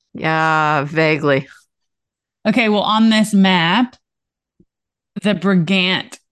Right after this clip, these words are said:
Speaker 2: tribe
Speaker 1: Right.
Speaker 2: is, like, a, mm, probably a fifth, quarter to a fifth of the map.
Speaker 1: Yeah.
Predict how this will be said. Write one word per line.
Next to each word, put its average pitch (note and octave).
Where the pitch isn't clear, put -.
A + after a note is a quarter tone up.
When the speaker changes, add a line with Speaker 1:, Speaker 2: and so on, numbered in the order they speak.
Speaker 2:
tribe F3+
Speaker 1:
Right. D3+
Speaker 2:
is, F#3
like, -
a, F#3
mm, F#3+
probably F#3+
a F3
fifth, -
quarter F3
to E3
a D#3
fifth D#3+
of D#3
the D3+
map. D#3
Speaker 1:
Yeah. E3+